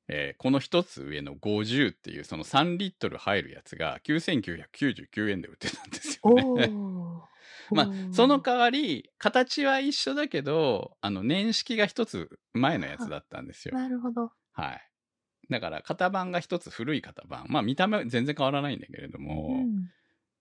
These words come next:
Speaker 1: 多分これ型番だけ変わっていくバージョンだなというふうに踏んだので、もう、例えばほら、バージョンが上がって、全然、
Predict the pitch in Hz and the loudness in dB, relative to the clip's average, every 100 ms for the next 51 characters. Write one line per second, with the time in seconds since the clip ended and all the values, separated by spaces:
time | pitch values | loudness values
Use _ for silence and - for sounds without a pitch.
0 | _ _ _ _ - 214 196 139 - 123 | _ _ _ _ -4 -2 -2 -2 0 -2
1 | 131 110 139 151 147 147 143 139 - 131 | 0 0 2 2 0 0 -2 -2 -2 -2
2 | - 139 135 131 123 123 120 120 113 117 | 0 -4 -2 0 0 0 -4 -2 -2 -4
3 | - - 80 78 - 87 69 - 95 95 | -8 -8 -6 -6 -6 -6 -6 -4 -4 -4
4 | 92 - 78 80 - - 107 - - 120 | -6 -8 -6 -6 -6 -6 -6 -6 -4 0
5 | 190 - - - - 113 156 185 180 165 | 0 0 -10 -10 0 2 4 0 -4 -2
6 | 151 151 151 - - 170 104 - _ _ | -2 -2 -6 -6 0 2 2 -2 _ _
7 | _ - 117 175 214 214 208 165 | _ 0 4 4 4 4 4 2